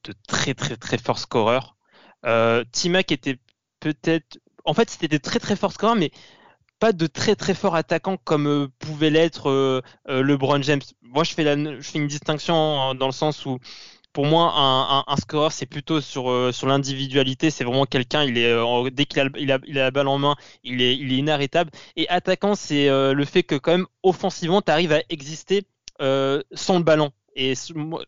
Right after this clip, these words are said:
s'il y a un point commun entre ces deux joueurs, je trouve, c'est que sans le ballon,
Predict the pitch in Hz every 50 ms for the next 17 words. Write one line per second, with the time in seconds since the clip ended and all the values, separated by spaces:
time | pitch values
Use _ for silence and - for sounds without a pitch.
0 | _ - 151 - - - - 185 190 175 165 165 156 - 185 - 180 170 180 185
1 | - - 175 147 - 143 131 143 143 131 147 160 190 - - _ _ _ _ -
2 | - - - - 175 180 156 123 - - - - - - - 135 - - 190 -
3 | - - 208 202 190 156 156 160 180 208